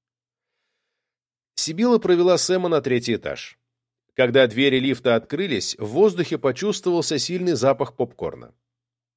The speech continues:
У Сэма мелькнула мысль, не устроил ли доктор Герхард так, чтобы и этот запах также передавался сюда.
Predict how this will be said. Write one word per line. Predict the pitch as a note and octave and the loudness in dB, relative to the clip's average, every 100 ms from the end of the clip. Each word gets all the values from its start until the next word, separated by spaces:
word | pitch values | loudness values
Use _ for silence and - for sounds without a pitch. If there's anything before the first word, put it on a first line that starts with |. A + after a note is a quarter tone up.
| _ _ _ - | _ _ _ -2
У | F3+ | -2
Сэма | - C4+ A3 | 2 2 4
мелькнула | F#3 E3+ G3 G3+ | 4 2 2 4
мысль, | F#3+ A#3 - C#3 | 4 0 -2 -2
не | D#3 | 0
устроил | D3 - G#3 G#3+ F3+ | -2 0 2 4 2
ли | E3+ | 2
доктор | E3+ - D#3 | 0 0 -4
Герхард | C#3+ G#3 - D3+ B2 | 0 -2 2 -2 0
так, | A3 G#3+ | -4 -4
чтобы | - D#3 C#3+ D3+ | -6 -6 -2 -2
и | - F3 | -2 0
этот | C3 - F2+ | 0 0 -2
запах | F3 A3+ - - | 0 0 -2 -2
также | D3+ D3 F3 | -2 0 -6
передавался | F3 E3+ D3+ G#2 E2+ - | -6 -2 0 0 -2 -6
сюда. | - D3+ E2 | -10 -10 -10